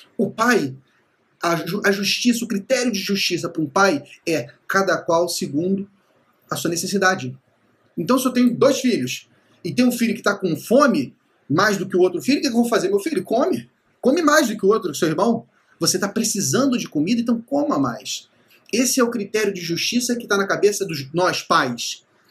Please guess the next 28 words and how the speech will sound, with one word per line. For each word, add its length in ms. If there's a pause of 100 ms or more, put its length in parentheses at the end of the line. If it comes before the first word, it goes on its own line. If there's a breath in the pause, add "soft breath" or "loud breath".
(300 soft breath)
O 80
problema 680
é 220
que 100
quando 220
nós 160
nos 140
transformamos 520
em 80
gestor, 540 (640)
em 40
gestores, 480
nós 140
precisamos 340
ter 140
um 100
outro 220
critério 320
de 80
justiça, 460
que 100
é 60
cada 260
qual 380 (160 soft breath)
segundo 340
o 60
seu 340 (260 soft breath)
mérito. 720